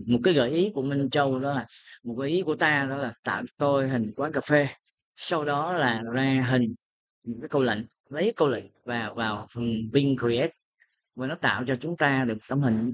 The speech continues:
như thế này, chỉ mất chưa đầy một phút. Rất là dài, đẹp không các bạn? Quá đẹp luôn. Đó,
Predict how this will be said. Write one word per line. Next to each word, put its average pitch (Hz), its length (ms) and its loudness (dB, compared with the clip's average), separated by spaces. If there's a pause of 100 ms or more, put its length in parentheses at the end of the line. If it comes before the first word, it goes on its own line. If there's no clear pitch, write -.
(100)
như 156 240 -2
thế 160 100 -4
này, 117 320 -4
chỉ 127 220 -8 (120)
mất 170 140 -4 (200)
chưa 180 180 0
đầy 123 140 -2
một 107 120 -6
phút. 156 200 -8 (520)
Rất - 200 -12
là 104 200 -2
dài, 98 300 -8 (320)
đẹp 117 160 -8
không 139 140 -4
các 160 80 0
bạn? 127 200 -4 (200)
Quá 220 160 -4
đẹp - 220 -10
luôn. - 120 -10 (880)
Đó, 113 200 -14